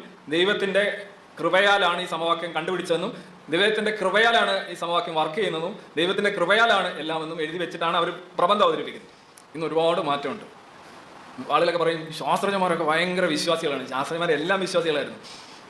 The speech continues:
വിശ്വാസികളല്ലാത്ത ശാസ്ത്രജ്ഞന്മാരെ ഉണ്ടായിരുന്നില്ല. കാര്യം അത് അവരുടെ പ്രോഗ്രാമാണ്. Something like എങ്ങനെ ഒരു മലയാളി മലയാളം സംസാരിക്കുന്നു, മലയാളികൾ എല്ലാം മലയാളമാണ് സംസാരിക്കുന്നതെന്ന് പറയുന്നത് പോലെയാണ് മിക്കവാറും ആളുകളെല്ലാം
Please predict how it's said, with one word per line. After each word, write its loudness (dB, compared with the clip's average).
വിശ്വാസികളല്ലാത്ത 2
ശാസ്ത്രജ്ഞന്മാരെ 0
ഉണ്ടായിരുന്നില്ല. 0
കാര്യം 0
അത് 0
അവരുടെ 0
പ്രോഗ്രാമാണ്. 2
Something -2
like 0
എങ്ങനെ 0
ഒരു -2
മലയാളി 4
മലയാളം 2
സംസാരിക്കുന്നു, 0
മലയാളികൾ 2
എല്ലാം 4
മലയാളമാണ് 4
സംസാരിക്കുന്നതെന്ന് -4
പറയുന്നത് 0
പോലെയാണ് 0
മിക്കവാറും 4
ആളുകളെല്ലാം 2